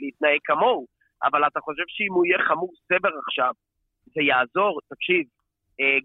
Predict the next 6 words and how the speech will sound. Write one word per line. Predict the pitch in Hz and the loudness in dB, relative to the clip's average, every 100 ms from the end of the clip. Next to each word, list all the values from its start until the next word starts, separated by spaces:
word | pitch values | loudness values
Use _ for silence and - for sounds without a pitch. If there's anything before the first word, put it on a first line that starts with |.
| - | -4
גינונים | 156 156 185 214 | -2 2 2 0
מלוכלכים | 202 175 156 147 208 185 | 0 0 0 0 -2 0
ומעשים | 156 143 - 185 185 | 0 0 -2 -4 -4
נקיים, | - 151 170 143 | -4 -2 -2 0
לא | 156 | 2
ההפך. | 160 165 - 113 | 2 2 -2 -12